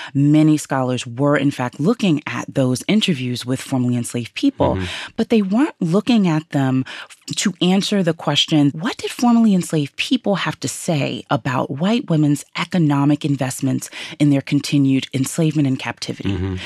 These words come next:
Speaker 1: And so by looking at those interviews and asking that different question of those sources, I was able to find out that formerly enslaved people talked about this all the time, and they answered this question in a variety of ways all the time.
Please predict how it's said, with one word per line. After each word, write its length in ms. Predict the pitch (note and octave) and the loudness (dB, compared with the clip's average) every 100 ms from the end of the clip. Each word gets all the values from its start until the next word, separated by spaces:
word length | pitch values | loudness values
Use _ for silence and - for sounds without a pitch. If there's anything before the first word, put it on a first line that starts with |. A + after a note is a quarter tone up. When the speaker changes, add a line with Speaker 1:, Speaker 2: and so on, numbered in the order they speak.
| - - - | -10 -6 0
Speaker 1:
And 160 | F#3 | 0
so 160 | - G#3 | 2 0
by 140 | F3 | 0
looking 480 | E3 A3 - C4 G#3+ | 0 -2 0 0 0
at 300 | D#3 D3 - | 0 -2 -2
those 160 | D3+ C#3 | -2 0
interviews 440 | C#3+ D3 C3 C3 | 0 -2 -4 -4
and 160 | - D3+ - | 0 -2 0
asking 480 | G#3+ C4+ - G#3 D#3+ | -2 -2 -2 2 2
that 200 | C#3+ - - - | 0 -4 -8 -2
different 380 | E3 E3+ D#3+ | -2 -2 -4
question 640 | - - C#3+ - C#3+ A#2+ B2 - - - | -6 -4 -2 -4 -4 -6 -8 -12 -12 -2
of 220 | E3 E3+ | 0 2
those 200 | E3 D3 | 0 0
sources, 540 | - C4 C#4+ - C3 - | -2 -4 -4 -4 -4 -2
I 100 | D3 | 0
was 120 | D#3 | 0
able 240 | F3 G3+ E3+ | -2 -2 -4
to 120 | D3+ | -6
find 300 | - C3 C3+ | -4 -2 0
out 240 | G3 C3+ | 0 0
that 140 | B2 A#2+ | -2 -4
formerly 340 | F#3 E3+ C#3+ | 0 2 2
enslaved 280 | C3 - B2+ | 0 -2 -4
people 300 | G3+ E3+ B2+ | -4 -2 -4
talked 280 | - B2 - | -4 -6 -4
about 320 | A2 G#2 - | -4 -4 -4
this 280 | - - - - - - - | -4 -4 -10 -14 -14 -8 2
all 240 | D#3 D#3 | 4 4
the 100 | C#3 | 2
time, 380 | - - A#2+ G#2 | -2 -6 -4 -2
and 140 | C3 C#3 | 0 0
they 100 | - | 2
answered 300 | C#3 C3+ B2 | 0 0 -4
this 140 | B2+ | -8
question 440 | - C3 - C3+ B2 | -4 -4 -2 0 2
in 120 | C3 | 2
a 60 | A#2+ | 0
variety 480 | B2+ B2 B2+ C3 | -2 0 0 0
of 140 | B2+ A2+ | -4 -6
ways 280 | B2+ - - | -6 -6 -8
all 200 | B2+ B2 | -6 -6
the 80 | - | -8
time. 480 | - B2 B2 G#2+ | -8 -6 -6 -8